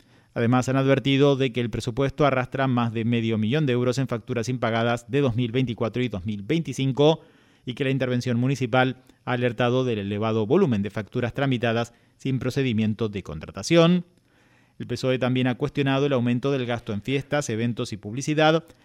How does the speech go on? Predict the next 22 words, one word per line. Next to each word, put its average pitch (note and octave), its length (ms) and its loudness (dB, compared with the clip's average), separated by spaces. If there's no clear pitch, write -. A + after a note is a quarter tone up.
frente D3 240 0
al D3 80 2
menor C#3 380 0
respaldo D3 520 0
a A#2 60 2
áreas B2 300 0
como C3+ 240 -2
el C3 80 0
deporte A#2 360 -2
base, C#3 500 2
la - 100 -14
cultura, D3 640 0
el F3+ 160 -2
patrimonio C3+ 640 0
y C#3 60 0
el A2+ 100 -4
comercio G2+ 480 -6
local D3 420 0
y - 80 -14
el F2+ 60 -14
mantenimiento A2 640 -2
urbano. C#3+ 500 2